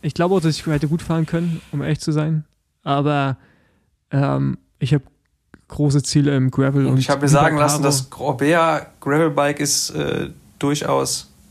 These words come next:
Speaker 2: crosstauglich.
Speaker 1: Ja, ja, klar. Ist es auch.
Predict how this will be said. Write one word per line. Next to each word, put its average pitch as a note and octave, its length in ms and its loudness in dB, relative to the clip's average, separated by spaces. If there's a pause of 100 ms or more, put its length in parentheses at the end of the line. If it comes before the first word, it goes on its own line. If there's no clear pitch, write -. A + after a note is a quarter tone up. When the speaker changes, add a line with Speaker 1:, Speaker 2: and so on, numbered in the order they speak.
(160)
Speaker 2:
crosstauglich. A#2+ 720 -8 (960)
Speaker 1:
Ja, D3 180 2
ja, F3+ 140 0
klar. D#3+ 320 -2 (500)
Ist D#3 120 -4
es D3 80 0
auch. B2+ 60 0